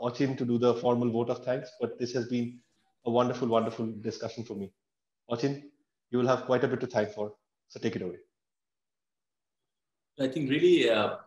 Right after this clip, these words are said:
Speaker 2: a great session we had and some very, uh, thought-provoking discussion, must appreciate. Uh, Bharat sir, thank you so much for, uh, for your perspective and for giving us a great start, as always.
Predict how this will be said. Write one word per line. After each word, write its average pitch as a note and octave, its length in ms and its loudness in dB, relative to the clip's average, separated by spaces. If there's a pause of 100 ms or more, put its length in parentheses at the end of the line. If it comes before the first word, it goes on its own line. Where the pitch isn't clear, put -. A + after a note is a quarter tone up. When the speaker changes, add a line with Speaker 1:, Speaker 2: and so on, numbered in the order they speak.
Speaker 2:
a A#2 40 -12
great C#3 260 6
session B2+ 280 2
we B2+ 140 2
had A2 280 2
and A#2 120 -6
some B2 160 -4
very, F3+ 280 6
uh, A2+ 280 4
thought-provoking B2+ 540 0
discussion, G#2+ 420 -2 (260)
must A2 200 0
appreciate. A2 540 -2 (840)
Uh, G2+ 80 -4
Bharat B2+ 240 6
sir, F#3 320 0
thank A#2 200 -2
you C#3 80 2
so C3 160 2
much - 180 0
for, B2+ 380 4
uh, G#2 300 4
for A2+ 100 0
your A2+ 120 2
perspective C3 580 0
and B2+ 120 -2
for A#2+ 80 -10
giving A#2+ 260 -8
us A#2+ 120 -6
a - 80 -6
great B2+ 180 6
start, B2+ 320 0 (140)
as A2+ 80 -2
always. A2+ 640 0